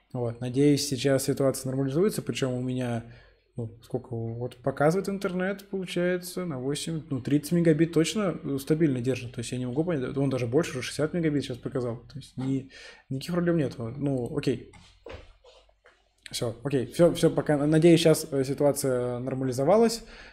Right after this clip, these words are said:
вот, если нет, то вы мне пишите. Я, я пока буду рассказывать дальше про повод того, что у нас с декораторами класса происходит. А, что у нас происходит здесь?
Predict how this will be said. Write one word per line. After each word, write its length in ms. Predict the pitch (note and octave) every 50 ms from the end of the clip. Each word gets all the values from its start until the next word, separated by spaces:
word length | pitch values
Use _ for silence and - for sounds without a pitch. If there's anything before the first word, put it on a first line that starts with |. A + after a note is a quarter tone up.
| - _ -
вот, 260 | D3+ D3 D3 C#3+ D3
если 260 | C3+ C#3 C3+ C#3 -
нет, 320 | C3+ C3+ D#3 E3+ E3 E3+ -
то 100 | C#3 C3
вы 180 | B2 A#2+ C3
мне 340 | C3+ C3 B2+ B2 B2 A#2+ A#2+ - - - - _ -
пишите. 400 | - - - B2+ A#2 - A2+ A#2 - - - - _ _ _ -
Я, 300 | D#3+ - C#3+ D3 C#3 C#3
я 160 | C#3+ C#3 C#3+
пока 220 | - C3 A#2+ C#3+
буду 200 | C3+ C3 C#3 B2+ C3
рассказывать 420 | B2+ A#2+ - C#3 C3 B2 B2 B2
дальше 260 | B2 C3 B2 A#2+ - -
про 140 | - - A#2
повод 360 | - - C3+ B2+ B2 A#2 A#2+
того, 180 | - B2+ D3
что 160 | D#3+ D#3+ - C3
у 20 |
нас 140 | C3 B2+ A#2+
с 20 |
декораторами 560 | A#2 B2+ B2 C3 B2+ C3+ C3 - B2 A#2+ A#2+
класса 300 | A#2 - B2+ B2 - -
происходит. 480 | A2+ - A#2+ A2+ - - - A#2 A2 G2 F2+ F#2 F2 F2 - - - - - - - - _ _ _ -
А, 540 | - D3 D3+ D3+ D3+ D3 D3 D3 D3 C#3+ C3 A2 - - - - - - - - - - _ - B3 - -
что 420 | - - - - - - F#3 G3 G#3+
у 100 | G#3 F3
нас 220 | D#3+ E3 F3 E3+
происходит 560 | - - D3 C#3 C3 - - D3+ D3 C3+ B2
здесь? 300 | A#2 A2 B2+ A#2 A2 -